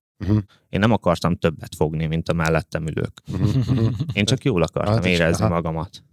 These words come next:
Speaker 1: Persze.
Speaker 2: Nekem elég az is, hogy, eh, egy halat fogok, tízzel is tudom élvezni, meg a százzal is,
Speaker 1: Mhm.
Speaker 2: de amikor egymástán fogsz ötven halat, az gyakorlatilag unalmas.
Speaker 1: Mhm. I-, hát,
Speaker 2: Abban nincsen
Speaker 1: egyébként igen,
Speaker 2: kihívás.
Speaker 1: igen,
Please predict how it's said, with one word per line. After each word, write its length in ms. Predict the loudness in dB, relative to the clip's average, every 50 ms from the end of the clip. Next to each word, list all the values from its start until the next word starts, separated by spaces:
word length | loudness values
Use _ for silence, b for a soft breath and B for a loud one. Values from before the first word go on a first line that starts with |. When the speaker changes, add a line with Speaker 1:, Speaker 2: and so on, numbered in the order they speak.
| _ _ _ _ _ _ _ _ _ _ _
Speaker 1:
Persze. 260 | -2 0 0 2 2
Speaker 2:
Nekem 120 | 2 4 4
elég 320 | 4 4 2 2 2 2
az 280 | 2 2 2 0 0 -2
is, 140 | -2 0 0
hogy, 200 | 0 0 2 0
eh, 240 | 0 0 0 -2 -4
egy 220 | -4 -2 -4 -2 0
halat 260 | 0 2 2 2 0
fogok, 360 | 0 0 2 2 2 0 -2 _ _ _ _ _ _
tízzel 300 | 0 0 2 4 4 2
is 120 | 2 2 0
tudom 200 | 0 0 2 2
élvezni, 640 | 4 4 4 4 2 0 0 0 2 2 2 0 -2 _ _ _
meg 200 | -10 -6 -4 -2
a 160 | -2 -2 -4
százzal 500 | -4 -4 -4 -2 -2 0 0 2 2 4
is, 240 | 4 2 0 -2 -8 _
Speaker 1:
Mhm. 200 | -8 -4 -2 -2 -2 -4 _ _ _ _ _ _ _ _ _ _ _ -4
Speaker 2:
de 120 | 0 2
amikor 420 | 4 4 4 2 2 0 0 0 -2 -4 -6 -8 _ _ _ _ _ _ _ _ _ _
egymástán 540 | -2 -2 0 0 0 0 0 0 -2 -2 -4
fogsz 320 | -2 -2 -2 -2 -2 -2 -2
ötven 320 | -2 -2 -2 -4 -6 -4
halat, 380 | -2 0 2 2 2 2 2 2
az 220 | 0 0 0 -4 -12 -18 _ _ _ -2
gyakorlatilag 640 | -2 -2 0 2 2 2 2 2 2 0 0 0
unalmas. 520 | 0 0 0 -2 -6 -10 -10 -12 -12 -14 _ _ _ _ _ _ _
Speaker 1:
Mhm. 180 | -10 -4 -2 -2 -2 -4 _ _ -4
I-, 160 | 0 0 0
hát, 260 | 0 -2 -4 -2 0
Speaker 2:
Abban 160 | 0 0 2 2
nincsen 200 | 2 2 2 4 2 2 2
Speaker 1:
egyébként 100 | 2 2
igen, 180 | 2 0 0
Speaker 2:
kihívás. 260 | 0 0 -2 -2 0 0
Speaker 1:
igen, 260 | 2 2 2 0